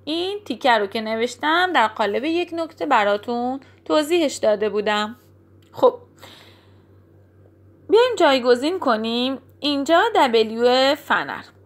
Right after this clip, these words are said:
خب دبلیو فنر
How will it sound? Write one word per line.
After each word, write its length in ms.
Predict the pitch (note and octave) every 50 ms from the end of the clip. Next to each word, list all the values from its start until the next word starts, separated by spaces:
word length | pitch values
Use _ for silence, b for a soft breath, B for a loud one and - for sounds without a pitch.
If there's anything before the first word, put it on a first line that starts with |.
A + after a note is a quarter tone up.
| _ _ _ _ _ _ _ _ _ _ _ -
خب 220 | - - - - - - _ _ _ _ - _ _ _ _ _ _ _ _ _ _ _ _ _ _ _ _ _ _ _ _ _ _ _ _ _ _ _ _ _ _ _ _ _ _ _ _ _ _ _ _ -
دبلیو 460 | E4+ G4 G#4+ A#4+ A#4+ A#4 G4+ F#4+ E4
فنر 340 | - - A3 G3 F#3+ D#3